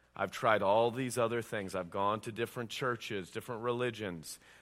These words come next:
I've lived a life of pleasure trying to just find some kind of satisfaction. I've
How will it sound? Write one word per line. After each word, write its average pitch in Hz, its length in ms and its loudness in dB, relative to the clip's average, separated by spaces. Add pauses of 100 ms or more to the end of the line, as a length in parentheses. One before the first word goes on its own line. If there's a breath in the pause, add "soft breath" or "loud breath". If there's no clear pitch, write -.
(140 loud breath)
I've 98 320 2
lived 117 320 2
a 123 60 4
life 117 320 4
of 110 160 -14
pleasure 117 480 2
trying 113 400 2
to 117 120 -10
just 104 240 -6
find 110 300 0
some 113 180 -4
kind 113 220 -2
of 104 80 -6
satisfaction. 110 920 0
I've 87 200 0